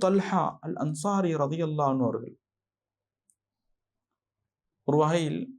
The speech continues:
அல்லாஹ்வின் தூதருடைய உறவினர் வம்சாவளியைச் சேர்ந்த ஒருவர்,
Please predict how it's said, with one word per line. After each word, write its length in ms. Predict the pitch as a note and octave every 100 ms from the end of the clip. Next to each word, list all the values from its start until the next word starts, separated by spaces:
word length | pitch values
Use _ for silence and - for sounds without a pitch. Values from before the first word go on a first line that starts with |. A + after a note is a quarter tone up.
| -
அல்லாஹ்வின் 320 | D3+ D3 C#3+
தூதருடைய 580 | C3 D3 C3+ B2 A#2+ - _ _ _ _ _ _ _ _ _ _ _ _ _ _ _ _
உறவினர் 460 | C3 D3 D3 C#3+
வம்சாவளியைச் 760 | C3 B2+ B2+ C3 B2 A#2+ A#2+ A#2
சேர்ந்த 340 | - A#2 A#2
ஒருவர், 360 | A#2 B2 F3